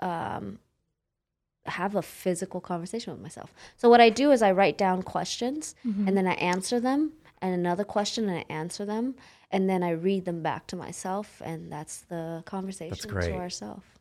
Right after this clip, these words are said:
Speaker 2: Where
Speaker 3: Is it
Speaker 2: did you learn that, or did you kind of create that?
Speaker 1: I created it because, um, I was driving myself insane being a overthinker.
Speaker 3: Mm.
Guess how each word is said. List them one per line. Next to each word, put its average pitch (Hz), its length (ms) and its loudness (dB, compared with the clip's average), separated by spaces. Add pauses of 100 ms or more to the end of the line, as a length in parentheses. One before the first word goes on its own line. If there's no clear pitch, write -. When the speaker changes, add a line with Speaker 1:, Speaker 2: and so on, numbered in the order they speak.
(220)
Speaker 2:
Where 262 140 4
Speaker 3:
Is 294 40 6
it 339 40 8
Speaker 2:
did 330 140 2
you 320 100 4
learn 220 260 2
that, 175 240 -4 (180)
or 233 120 0
did 214 180 2
you 208 80 0
kind 202 220 -4
of 190 120 -6
create 190 360 -4
that? 165 300 -8
Speaker 1:
I 196 120 -2
created 208 600 0
it 175 260 -2
because, 175 720 -4
um, 170 520 -8 (760)
I 202 340 4
was 196 180 0
driving 214 300 4
myself 196 360 0
insane 185 720 -2 (180)
being 175 320 0
a 156 180 -4
overthinker. 175 760 -4 (160)
Speaker 3:
Mm. 95 260 -2